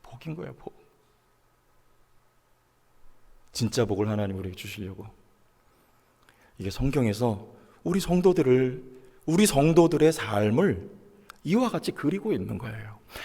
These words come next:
아니, 이스라엘 백성 전체의 그들의 역사를 하나님이 이렇게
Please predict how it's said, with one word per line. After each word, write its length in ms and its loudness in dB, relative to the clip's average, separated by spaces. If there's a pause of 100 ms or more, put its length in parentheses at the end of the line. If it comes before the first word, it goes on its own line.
(160)
아니, 280 10
이스라엘 320 12
백성 380 12
전체의 1300 12
그들의 300 -4
역사를 680 8 (420)
하나님이 360 -6
이렇게 500 0